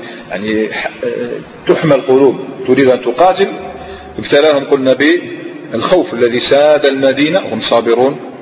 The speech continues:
وجاء أمر ثالث، وجاء أمر ثالث وهو الذي سنراه اليوم إن شاء الله تبارك وتعالى، فمجلسنا هذا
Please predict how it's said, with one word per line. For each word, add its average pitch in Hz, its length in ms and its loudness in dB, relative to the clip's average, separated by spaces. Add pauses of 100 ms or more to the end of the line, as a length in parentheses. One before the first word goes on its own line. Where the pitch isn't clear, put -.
(600)
وجاء 185 540 4
أمر 151 360 2
ثالث، 139 320 2 (800)
وجاء 139 340 2
أمر 127 220 2
ثالث 127 500 0
وهو 131 240 4
الذي 139 440 2
سنراه 139 400 2
اليوم 127 200 2
إن 120 60 -4
شاء 120 200 0
الله 117 200 0
تبارك 120 300 2
وتعالى، 113 360 0
فمجلسنا 131 800 0
هذا 147 380 0